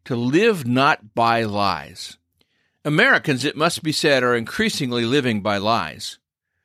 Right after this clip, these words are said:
So it is not untimely to ask, how long can a culture last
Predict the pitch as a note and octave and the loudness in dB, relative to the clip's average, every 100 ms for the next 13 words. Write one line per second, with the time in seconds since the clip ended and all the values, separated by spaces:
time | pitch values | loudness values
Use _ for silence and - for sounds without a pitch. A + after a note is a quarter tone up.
0 | _ _ _ - C#3 F3 C4+ A#3 F3 F3 | _ _ _ 0 2 2 2 0 2 2
1 | F#3+ E3 E3+ D3+ F3+ F3 C3+ B2+ C3+ - | 2 0 -4 -2 0 2 2 0 0 0
2 | C3 F#2+ F2+ - - - _ _ _ _ | 2 0 -2 -10 -14 -20 _ _ _ _
3 | - D#3 B3 A#3 D3 C#3+ C#3 C#3+ - A#2 | -2 0 2 0 2 4 4 2 0 0
4 | F#2+ - D3 - - E3 B2+ A#2+ F2+ - | -2 -2 -2 0 -2 -2 2 2 2 -2
5 | - - | -6 -8